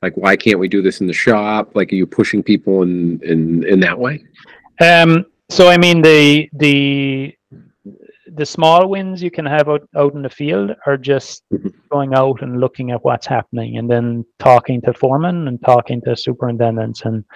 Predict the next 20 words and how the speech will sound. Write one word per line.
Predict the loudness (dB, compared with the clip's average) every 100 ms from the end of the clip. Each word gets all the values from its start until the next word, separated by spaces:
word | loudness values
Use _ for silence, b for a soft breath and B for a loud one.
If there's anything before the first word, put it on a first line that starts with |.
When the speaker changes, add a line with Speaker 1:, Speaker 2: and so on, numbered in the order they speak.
| B _ _ _ _
Speaker 2:
you | -4
know, | 0 0
saying, | 0 0 0 0 -2 -4 -8 _ _ _ _
asking | 2 2 0 -2 0
simple | 0 0 0
questions | 4 2 2 0 -2 0
like, | 0 0 -4 _ _ _ _ -20 -4
"What's | -2 0
the | 0
biggest | 2 2 2
challenge | 4 4 4 2
you | 0
get | 0 0
with | -2 -2
your | 0
work?" | 0 -2 -4
and | -4 -6 -10 B B B -2
just | 0 4
observing | 2 6 6 6 4 2
them. | -2